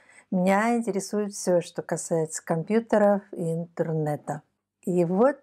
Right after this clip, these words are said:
эм, изучая всевозможные программы, конструкторы, к-, и увлекаясь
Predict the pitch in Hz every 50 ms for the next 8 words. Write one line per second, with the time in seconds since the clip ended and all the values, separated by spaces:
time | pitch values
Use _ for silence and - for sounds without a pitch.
0 | - - 208 190 185 180 180 175 175 170 175 196 - 220 185 170 175 180 170 175
1 | - - 202 196 190 185 185 180 175 170 165 160 165 - _ - - - - -
2 | - - - 185 175 185 196 185 175 160 - 170 170 - - 175 170 170 160 165
3 | 175 190 214 240 254 247 247 233 233 - 180 165 160 170 - - - 190 208 233
4 | 226 - _ - - 202 190 190 190 190 185 185 190 190 196 196 - - 185 -
5 | - - 190 170 185 185 190 208 185 180 180 170 170 170 170 180 190 190 - 185
6 | 170 165 160 160 156 - - - - - -